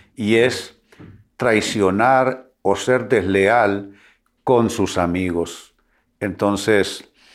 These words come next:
por eso quita Dios ciertas amistades, porque Dios escuchó conversaciones que tú no escuchaste. Entonces Dios, por amor a ti, Él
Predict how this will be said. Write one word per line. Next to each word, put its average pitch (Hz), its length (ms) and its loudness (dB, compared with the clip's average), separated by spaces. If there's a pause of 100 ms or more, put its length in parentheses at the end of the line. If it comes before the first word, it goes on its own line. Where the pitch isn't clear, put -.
(280)
por 101 160 2
eso 127 280 0
quita 107 320 0
Dios 101 260 2
ciertas 98 420 -2
amistades, 98 720 0
porque 92 360 -4
Dios 95 260 0
escuchó 151 520 -2
conversaciones 190 760 -2
que 104 120 -4
tú 98 200 -6
no 104 100 -4
escuchaste. 175 580 -4
Entonces 104 440 -4
Dios, 123 420 2 (500)
por 98 200 2
amor 131 340 4
a 180 160 2
ti, 185 460 0 (440)
Él 131 640 2